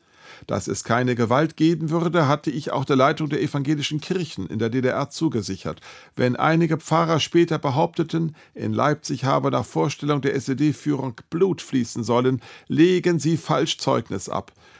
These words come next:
Zu keinem Zeitpunkt existierten in Berlin Pläne, mit Gewalt gegen das eigene Volk vorzugehen. Das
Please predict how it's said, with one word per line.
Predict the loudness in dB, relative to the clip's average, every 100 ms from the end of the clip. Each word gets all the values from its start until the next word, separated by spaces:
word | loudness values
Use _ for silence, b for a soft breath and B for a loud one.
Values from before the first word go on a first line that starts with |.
| b
Zu | -4 0 0 0
keinem | 0 2 2 0 -2
Zeitpunkt | 0 0 0 0 -6 -4
existierten | -6 -6 -8 -4 0 0 0 -2
in | 0 0
Berlin | 0 0 0 -2
Pläne, | 0 2 4 2 -2 B B
mit | -4 -2
Gewalt | -2 2 2 2 0
gegen | -2 0
das | -2 0
eigene | 0 2 0 -4
Volk | -2 -2 -2
vorzugehen. | -4 -4 -4 -8 -8 -6 -8 -10 b b b
Das | 0 0 -2 -12 -18